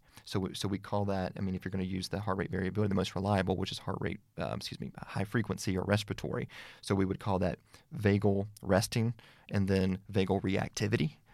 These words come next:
which you expect the vagus nerve to kinda get a little bit quieter during the reactive stage, so the sympathetic can do its job, or it can,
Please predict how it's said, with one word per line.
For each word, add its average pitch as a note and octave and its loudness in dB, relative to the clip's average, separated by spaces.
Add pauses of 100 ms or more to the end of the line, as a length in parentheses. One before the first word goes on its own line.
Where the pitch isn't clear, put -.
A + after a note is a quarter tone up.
(100)
which - -4
you G2 4
expect - 0
the G#2+ -2
vagus G2 2
nerve F#2+ 2
to F#2+ 0
kinda G2 0
get F#2+ 2
a G2 0
little F#2+ 0
bit F#2+ -2
quieter G2 2
during F#2+ 0
the F#2+ -4
reactive F#2+ 0
stage, C#3+ 2
so - -6
the G#2 -2
sympathetic F#2+ -2
can G2+ -2
do F#2 0
its F#2+ -6
job, F#2+ 0 (260)
or G2 4
it F2+ 2
can, G2 0